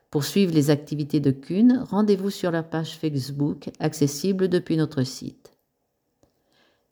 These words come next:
Cela a été une rencontre dans la bonne humeur. L'entretien s'est déroulé le vingt et un janvier avec trois des membres du collectif Kuhn dans le local de l'association Mosaïque.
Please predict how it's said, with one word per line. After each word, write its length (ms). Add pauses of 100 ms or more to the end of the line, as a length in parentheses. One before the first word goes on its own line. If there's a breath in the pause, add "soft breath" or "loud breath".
(580)
Cela 240
a 60
été 240
une 100
rencontre 440
dans 100
la 80
bonne 200
humeur. 540 (600)
L'entretien 540
s'est 160
déroulé 460
le 100
vingt 240
et 80
un 60
janvier 680
avec 280
trois 260
des 120
membres 240
du 100
collectif 600
Kuhn 340
dans 100
le 120
local 400
de 80
l'association 680
Mosaïque. 760